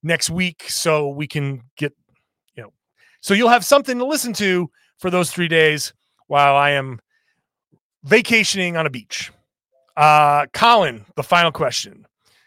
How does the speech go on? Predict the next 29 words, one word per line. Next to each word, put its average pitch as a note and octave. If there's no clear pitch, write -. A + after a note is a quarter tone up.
says, D#3
"What's, G#3
what's C4
been F4
your E4
favorite D4
state D4
that E3
you've D3
ever C3
visited? A#2
If D#3
it's F3+
not C4+
Montana, C4
come B3
out C4
and A#3
let's B3
go B3+
fishing." C#3+
I've D#3
never G3+
vi-, G#3+
I've D#3+
never G3+
visited A#3
Montana. -
So, B2+